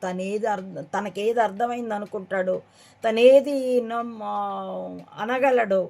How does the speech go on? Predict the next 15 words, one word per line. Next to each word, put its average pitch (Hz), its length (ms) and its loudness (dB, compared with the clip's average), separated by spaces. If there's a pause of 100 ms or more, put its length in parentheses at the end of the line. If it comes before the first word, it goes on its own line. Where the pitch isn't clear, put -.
(120)
మాట, 214 360 -4
ఆ 170 140 -4 (460)
వాటిలో 247 760 0
పడిపోతా 226 1040 0
ఉంటాడు. 202 520 -6 (260)
వాలుగా, 208 1040 0
వాలులో 214 1080 0
వాలుగా 208 420 0
చేప 185 460 -8
పోయినట్టు. 156 600 -12 (500)
చేపంత 190 420 -6
స్వచ్ఛమైన 254 720 -6
ప్రాణితో 202 500 -6
కూడా 190 280 -4
నీ 180 220 -8